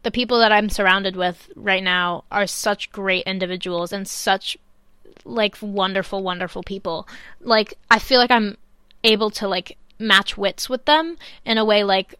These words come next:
we're all emotionally inte-, intelligent people, and so we're able to, like, do things and hang out in a different capacity than I would with people that were less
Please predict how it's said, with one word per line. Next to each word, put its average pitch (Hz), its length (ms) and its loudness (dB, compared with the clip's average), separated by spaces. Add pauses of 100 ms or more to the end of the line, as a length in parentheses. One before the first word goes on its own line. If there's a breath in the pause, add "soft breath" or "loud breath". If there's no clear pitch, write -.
we're 208 240 0
all 214 220 6
emotionally 196 500 -4
inte-, 190 360 -6
intelligent 190 540 -4
people, 190 340 -2
and 208 220 -4
so 202 140 -4
we're 190 80 -2
able 190 260 -2
to, 202 160 -12
like, 170 300 -4 (500 loud breath)
do 226 540 -4
things 226 560 -2
and 196 140 -6
hang 196 240 -2
out 190 260 -2 (160)
in 202 200 -6
a 196 120 -8
different 202 320 -8
capacity 190 560 0
than 185 240 -4
I 160 160 -4
would 185 440 -4
with 190 360 -6
people 208 320 -8
that 190 120 0
were 190 120 -4
less 180 320 -2